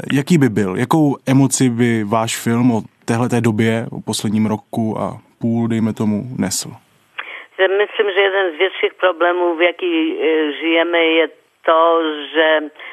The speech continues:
Speaker 2: ještě před pandemií, ale be-, pandemie to jenom, mm, eh, zvětšila, eh, že, mm, atomizace společnosti a polarizace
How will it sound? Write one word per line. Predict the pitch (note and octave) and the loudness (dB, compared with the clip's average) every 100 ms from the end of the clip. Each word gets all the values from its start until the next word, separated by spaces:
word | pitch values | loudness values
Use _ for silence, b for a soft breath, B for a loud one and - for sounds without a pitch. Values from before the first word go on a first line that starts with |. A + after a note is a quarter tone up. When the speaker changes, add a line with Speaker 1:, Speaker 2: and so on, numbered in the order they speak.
| B | B
Speaker 2:
ještě | E3+ - F3 | 0 2 -2
před | - F3+ - | 0 -4 -2
pandemií, | - F3 E3+ D3 C#3 C3+ | -2 -2 0 0 2 2
ale | C3+ C#3+ | 4 2
be-, | C3+ D3 | 2 0
pandemie | D#3 D3 D3+ D3+ C#3+ | 0 -2 -2 -2 0
to | D3 | 0
jenom, | C#3 C#3 | 0 0
mm, | C#3+ C#3+ C3+ C3 C3 C3 A#2+ B2 B2+ B2+ C3 B2+ G#2+ G#2 B B B B | -2 -4 -8 -10 -10 -12 -12 -10 -10 -10 -10 -10 -12 -16 B B B B
eh, | C3+ C#3 C3+ C3 B2+ | -4 -2 -4 -6 0
zvětšila, | D3+ - - D#3+ B2+ - - | 0 0 -2 2 2 0 -4
eh, | - - - _ D3+ D3+ C#3+ D3 C3+ - C#3+ | -20 -20 -20 _ -6 -2 0 -2 -4 -8 0
že, | E3 D#3 D#3 D#3 | 2 4 2 0
mm, | D#3+ D#3 D3+ B B - - - | -2 -2 -4 B B -16 -6 -2
atomizace | D#3+ G3 F3+ E3 F3 - F3 D3 | 0 2 0 2 0 0 -6 -2
společnosti | F#3 E3+ E3+ - E3+ - - - F3+ - | 2 2 0 -2 -2 -2 -14 -2 0 2
a | D3+ | -2
polarizace | - E3 E3 D#3+ D3+ D#3+ C#3+ - F#3 | 2 2 2 0 -2 -2 -2 -4 -2